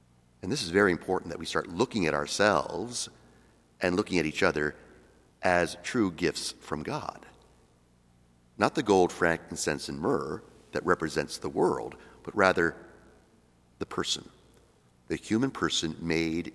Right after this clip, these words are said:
in the image and likeness of God, made man, as John Paul the second once said, that unique, unrepeatable reality that is the human person. Now,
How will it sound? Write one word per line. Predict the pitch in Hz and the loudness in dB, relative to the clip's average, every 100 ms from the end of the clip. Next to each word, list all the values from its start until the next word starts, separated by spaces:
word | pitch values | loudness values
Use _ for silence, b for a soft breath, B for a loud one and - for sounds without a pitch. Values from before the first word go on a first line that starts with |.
| - | -8
in | 80 | -6
the | 73 - | -6 -4
image | 90 104 110 107 - | -2 0 -4 -6 -8
and | 85 73 | -6 -4
likeness | 76 95 - 76 - | 0 -2 -2 -8 -8
of | 78 | -8
God, | - 73 71 76 92 107 - _ | -4 -2 -2 -4 -8 -14 -18 _
made | 80 76 87 | -6 -4 -4
man, | 71 71 67 76 98 _ _ _ _ _ _ _ | -6 -10 -10 -12 -12 _ _ _ _ _ _ _
as | 85 76 | -8 -2
John | 92 113 | 2 2
Paul | 107 101 | 0 -2
the | 87 | -2
second | - 90 87 | -2 -2 -2
once | 85 78 | -6 -4
said, | - 76 71 - - - _ _ _ _ _ _ _ | -2 -2 -4 -12 -20 -20 _ _ _ _ _ _ _
that | 85 - | -6 -4
unique, | 80 85 127 - - - - - - _ | -6 -2 -4 -4 -16 -20 -20 -20 -20 _
unrepeatable | 90 80 76 73 - 101 101 107 107 113 - - - | 2 2 -4 -10 -6 -4 -4 -4 -6 -8 -18 -20 -8
reality | 82 80 73 73 - 65 65 - _ _ _ _ - | -4 0 0 -4 -8 -12 -12 -20 _ _ _ _ -14
that | - - | -10 -6
is | 76 | -6
the | 71 | -6
human | - 76 67 | -10 -8 -8
person. | - 69 - - - _ _ _ _ _ _ _ _ _ _ _ _ - | -10 -10 -10 -14 -20 _ _ _ _ _ _ _ _ _ _ _ _ -8
Now, | 95 | -8